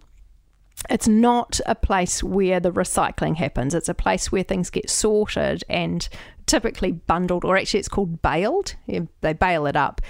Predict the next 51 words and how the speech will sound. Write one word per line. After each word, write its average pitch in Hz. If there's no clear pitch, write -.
and 175
then, 160
uh, -
when 175
they've 170
got 143
enough 156
of 156
something, -
they'll 151
find 160
a 151
buyer 143
and 143
send 170
it -
maybe 175
to -
another 90
place 180
in 233
Auckland 254
or 196
maybe 170
off 160
overseas, 165
usually 254
depending 185
on 180
what 170
the 156
actual -
product -
is. -
Um, 175
and 190
then 196
depending 185
on 185
where 214
you 202
are 208
in 202
the 196
country, 208
your 190
recycling -
might 185
be 185
going 190
to -